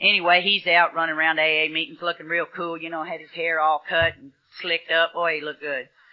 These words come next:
And, uh, I still locked up, and they finally let me go on an outing. And, uh, so I'd come home, and, and, um, I'd been to a couple A A meetings, and I'd have to sit there in that meeting and look at him and that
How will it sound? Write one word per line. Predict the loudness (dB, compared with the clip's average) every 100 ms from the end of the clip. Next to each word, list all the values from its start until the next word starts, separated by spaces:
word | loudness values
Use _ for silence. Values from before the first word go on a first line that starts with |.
| _ -20 _ -10
And, | -2 -2 0
uh, | 0 -2 2
I | 2 2
still | 0 2
locked | 6 4 4
up, | 2 2
and | 2
they | -4 2
finally | 2 2 2
let | 0 0
me | -4 -6 _ _ -20 -20 _ _ 0
go | 4
on | 4
an | 4
outing. | 6 6 6 2 -2
And, | -6 -8 -10 -8 -2
uh, | 0 2 0 -6 _ _ _ _ _ -4
so | 2 2 2 -6 _ -20 _ _ _ _ _ _ _
I'd | 2 2 2
come | -2 0
home, | 2 4 4 0
and, | -4 -6
and, | -8 -6 -6 -4
um, | -4 -4 -6 _ _ _ _
I'd | -2 0
been | 0 -2
to |
a | -2
couple | -2 0 2
A | 2 2
A | 0
meetings, | -4 -8 0
and | 2
I'd | 2
have | 0
to | -4 -14
sit | -14 -6
there | -4
in | -4
that | -6
meeting | -6 -8 -8
and | -8
look | -8 -10
at | -10
him | -8 -6
and | -6
that | -6